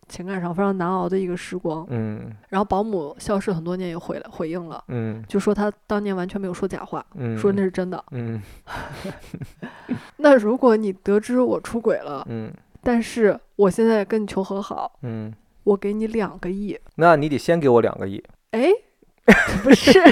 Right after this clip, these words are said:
Speaker 1: 我先给你两个亿，你卷我钱跑了怎么办？
Speaker 2: 对啊，
Speaker 1: 我这两，
Speaker 2: 就会有可能发生这样的情况啊。
Speaker 1: 我这两个亿是为了跟你和好。
Speaker 2: 啊。
Speaker 1: 啊。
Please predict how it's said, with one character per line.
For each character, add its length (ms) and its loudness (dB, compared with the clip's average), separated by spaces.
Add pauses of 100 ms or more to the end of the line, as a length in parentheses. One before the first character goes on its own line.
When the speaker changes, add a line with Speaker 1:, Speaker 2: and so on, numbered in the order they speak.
(880)
Speaker 1:
我 120 2
先 160 4
给 80 6
你 40 6
两 140 8
个 60 6
亿， 40 -2
你 60 -4
卷 180 8
我 120 6
钱 160 0
跑 220 -4
了 80 0
怎 120 -4
么 80 -10
办？ 280 -10
Speaker 2:
对 120 8
啊， 240 6 (140)
Speaker 1:
我 100 8
这 20 8
两， 20 -4
Speaker 2:
就 60 6
会 60 6
有 120 10
可 120 6
能 120 4
发 120 8
生 120 4
这 60 8
样 80 12
的 60 8
情 20 8
况 120 8
啊。 20 4
Speaker 1:
我 60 4
这 0 -
两 120 6
个 60 6
亿 40 4
是 80 8
为 160 10
了 100 8
跟 180 2
你 100 0
和 260 -2
好。 380 -6 (100)
Speaker 2:
啊。 320 2 (240)
Speaker 1:
啊。 200 -6